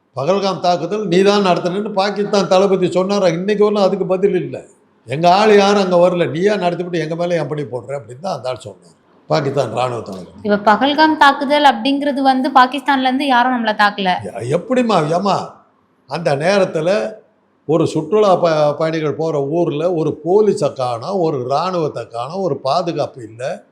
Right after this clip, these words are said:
Speaker 1: இருநூறு கிலோமீட்டர் அவன் பாட்டுக்கு நடந்து உள்ள வந்து கொன்னுட்டு திரும்பி இருநூறு கிலோமீட்டர் திரும்பி போயிருக்கிறாமா? தீவிரவாதியா இருந்தா விட்டுருப்பாங்களா?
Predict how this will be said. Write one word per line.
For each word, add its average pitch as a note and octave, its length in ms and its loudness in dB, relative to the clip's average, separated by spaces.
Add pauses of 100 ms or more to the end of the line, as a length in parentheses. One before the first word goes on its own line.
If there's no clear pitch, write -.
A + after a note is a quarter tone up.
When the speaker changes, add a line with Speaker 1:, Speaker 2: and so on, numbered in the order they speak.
(160)
Speaker 1:
இருநூறு D#3+ 640 4
கிலோமீட்டர் F#3 720 4
அவன் C3 240 -2
பாட்டுக்கு F#3 360 0
நடந்து E3 560 -2
உள்ள E3+ 260 0
வந்து E3+ 380 -4
கொன்னுட்டு F#3 480 -4
திரும்பி G3+ 340 -2
இருநூறு D#3+ 340 -2
கிலோமீட்டர் F3 420 -6
திரும்பி G3 380 -4
போயிருக்கிறாமா? F#2+ 520 -14 (1800)
தீவிரவாதியா F#3 480 6
இருந்தா F3+ 180 2
விட்டுருப்பாங்களா? C#3 640 -4